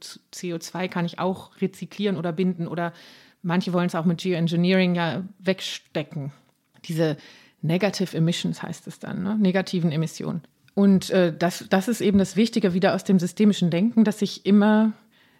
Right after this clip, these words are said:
ein Trend auch mit einem Gegentrend natürlich versuchen kann einzuhegen.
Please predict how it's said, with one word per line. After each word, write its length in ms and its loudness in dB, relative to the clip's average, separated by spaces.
ein 260 2
Trend 640 0
auch 340 -2
mit 200 -2
einem 340 2
Gegentrend 720 2
natürlich 320 -2
versuchen 480 0
kann 220 -2
einzuhegen. 680 0